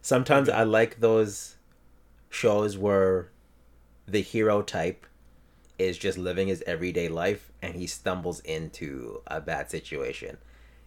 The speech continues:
Speaker 2: Yeah.
Speaker 1: Clint wasn't looking to be a superhero. He's spending Christmas with his family.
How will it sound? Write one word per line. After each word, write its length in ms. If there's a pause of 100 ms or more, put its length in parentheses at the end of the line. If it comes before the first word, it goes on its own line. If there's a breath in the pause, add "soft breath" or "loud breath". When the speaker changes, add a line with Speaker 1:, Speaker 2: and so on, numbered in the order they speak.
(460 soft breath)
Speaker 2:
Yeah. 80
Speaker 1:
Clint 320
wasn't 480
looking 440
to 100
be 160
a 40
superhero. 520
He's 160
spending 420
Christmas 460
with 100
his 140
family. 580